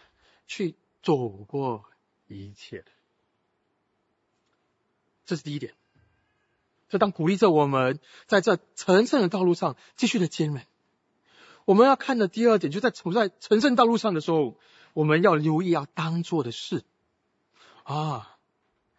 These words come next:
在坚忍当中，我们要抵挡魔鬼。彼得告诉我们说，当我们面对苦难，我们面对逼迫的时候，魔鬼是不会放过这样的机会的啊，他会尝试透过这样的机会，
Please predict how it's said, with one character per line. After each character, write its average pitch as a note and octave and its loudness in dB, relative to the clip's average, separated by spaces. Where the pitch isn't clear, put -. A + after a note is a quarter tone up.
在 G#3+ 4
坚 D4 4
忍 F#3 4
当 A3 4
中， G#3+ 4
我 E3 0
们 C#3 -4
要 E3+ 4
抵 D#3+ -6
挡 G#2+ -6
魔 A2 -12
鬼。 G#2 -14
彼 G3+ -2
得 C#4+ 4
告 D4 6
诉 C4 4
我 G3+ 8
们 E3 2
说， G3+ 4
当 A3 8
我 F3+ 2
们 E3 0
面 F#3 4
对 D#3 4
苦 C#3+ -2
难， C3+ 2
我 C#3 -4
们 D3+ 0
面 E3+ 2
对 G3+ 0
逼 F3 -2
迫 F#3 2
的 - -8
时 - -18
候， A#2 -4
魔 D4 8
鬼 G#3+ 2
是 D4+ 2
不 D4 -2
会 C4 2
放 C4 -2
过 A3+ 4
这 G3+ 2
样 F3 2
的 D3 0
机 F3 0
会 D#3+ -2
的 A2 -10
啊， A2+ -6
他 D3+ -4
会 D3 0
尝 C3+ -8
试 D#3 -6
透 D#3+ -6
过 D#3 -4
这 - -10
样 D#3 -6
的 C3+ -6
机 D3+ -12
会， C3+ -8